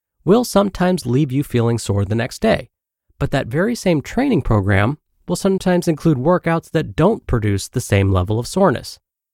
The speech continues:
Although feeling sore and stiff for days might be oddly satisfying,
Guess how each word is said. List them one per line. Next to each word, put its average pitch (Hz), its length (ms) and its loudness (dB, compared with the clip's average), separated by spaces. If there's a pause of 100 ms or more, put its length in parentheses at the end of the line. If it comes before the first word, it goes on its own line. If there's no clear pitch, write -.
(240)
Although 165 220 2
feeling 208 320 2
sore 139 300 0
and 151 100 -2
stiff - 320 0
for 139 160 0
days 147 400 2 (160)
might 160 320 -4
be 160 160 -4 (140)
oddly 120 400 -2
satisfying, 107 800 -2